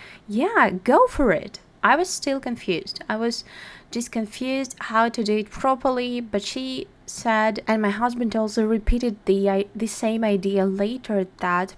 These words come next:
I need just to start, and with experience I will see what will be more suitable for me, what will be more suitable for my audience, and so on and so forth. You know, they were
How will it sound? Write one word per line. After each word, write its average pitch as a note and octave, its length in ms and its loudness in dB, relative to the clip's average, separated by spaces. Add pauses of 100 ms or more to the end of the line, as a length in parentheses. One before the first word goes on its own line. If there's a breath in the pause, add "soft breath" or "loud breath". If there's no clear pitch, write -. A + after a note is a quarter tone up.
(200)
I G3 120 0
need G3 280 -2
just G3+ 380 -2
to D#4 100 -6
start, G#3 640 -2 (560 soft breath)
and G3 260 -2
with G3 220 0
experience D4 760 -4
I B3+ 80 0
will A#3+ 200 -2
see A3+ 400 -6
what A3+ 220 -6
will A3 160 -2
be G#3 160 0
more G3 280 0
suitable F#3 580 -2
for F#3 180 -8
me, F3 480 -4 (440)
what G3+ 200 -2
will G3 160 -2
be G3 120 0
more F#3+ 200 -2
suitable F#3+ 460 -6
for F#3+ 160 -4
my F#3+ 260 -4
audience, G3 720 -2 (160)
and F#3+ 160 -4
so G3+ 160 -2
on G#3+ 100 -4
and G#3 120 -4
so G3+ 140 -4
forth. F#3+ 440 -6
You F#3+ 80 -4
know, G#3 160 -2
they G3+ 180 -2
were F3+ 240 -6